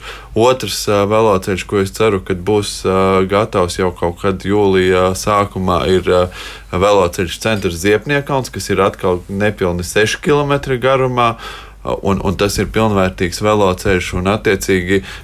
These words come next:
trešais no lielajiem objektiem ir, eh, jeb, nu, no veloceļiem kā tādiem, kas ir, eh, fiziskā infrastruktūra, tas ir nelielais posms, kas ievienos, eh, valsts ceļu izbūvēto, eh,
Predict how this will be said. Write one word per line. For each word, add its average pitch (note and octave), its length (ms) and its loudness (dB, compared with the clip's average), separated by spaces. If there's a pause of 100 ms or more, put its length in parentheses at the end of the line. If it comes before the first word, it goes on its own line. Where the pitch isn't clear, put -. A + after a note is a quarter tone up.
trešais A#2+ 500 2
no C3 160 0
lielajiem B2+ 480 2
objektiem B2 680 -2
ir, A#2+ 360 -2
eh, A#2 160 2 (320)
jeb, F#2+ 340 -2
nu, G#2+ 240 -2
no G2+ 240 2
veloceļiem F#2+ 720 2
kā - 220 0
tādiem, G2 420 -2
kas - 220 -10
ir, F2 100 -6
eh, - 560 -6 (220)
fiziskā G2+ 580 0
infrastruktūra, G2+ 800 0
tas - 240 -10
ir F#2+ 160 0 (300)
nelielais G2 540 4
posms, A#2 440 0
kas - 240 -6
ievienos, F#2+ 560 0
eh, G2 80 2
valsts G#2 380 2
ceļu G#2 260 2
izbūvēto, F#2+ 720 0
eh, - 500 -8